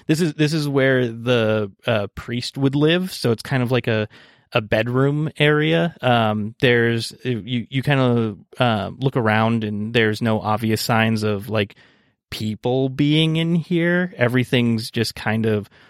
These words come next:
old and falling apart. You see, like, some, uh, root systems coming through the, the top of the roof because it's, like, a really dry place. So whatever plants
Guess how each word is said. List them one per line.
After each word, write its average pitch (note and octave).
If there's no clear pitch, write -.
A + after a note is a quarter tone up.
old A#2
and G#2+
falling G#2+
apart. G#2+
You A2
see, A2
like, G#2+
some, G#2+
uh, G#2
root A#2
systems D3
coming A2+
through A#2
the, G#2+
the G#2+
top -
of A2
the G#2+
roof G2+
because G#2+
it's, G#2
like, G#2+
a G#2
really G#2
dry G#2
place. G#2+
So -
whatever G#2
plants -